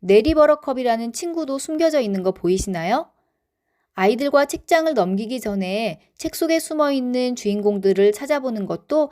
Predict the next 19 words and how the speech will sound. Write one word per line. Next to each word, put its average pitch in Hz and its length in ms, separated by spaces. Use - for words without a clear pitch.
책을 320 300
읽는 220 300
재미 180 260
중에 180 220
하나예요. 220 680
실리셀리는 277 1000
룬쉽도 269 680
함께 262 320
만나게 196 400
되는데요. 196 640
역시 202 380
룬, 240 500
툰, 277 420
쉽, 269 480
어슬립이라는 214 960
단어를 190 480
활용한 254 400
라임이 180 360
들어있죠. 196 840